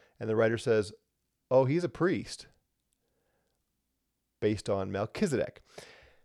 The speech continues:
And then the writer of Hebrews says, "Concerning him," Melchizedek,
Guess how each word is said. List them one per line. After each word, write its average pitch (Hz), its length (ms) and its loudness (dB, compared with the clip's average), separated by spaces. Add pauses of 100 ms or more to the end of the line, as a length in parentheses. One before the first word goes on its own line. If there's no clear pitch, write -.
And 139 280 2
then 160 600 8
the 135 80 2
writer 131 200 12
of 120 60 6
Hebrews 127 260 2
says, 131 220 6
"Concerning 175 520 2
him," 151 680 4
Melchizedek, 113 600 0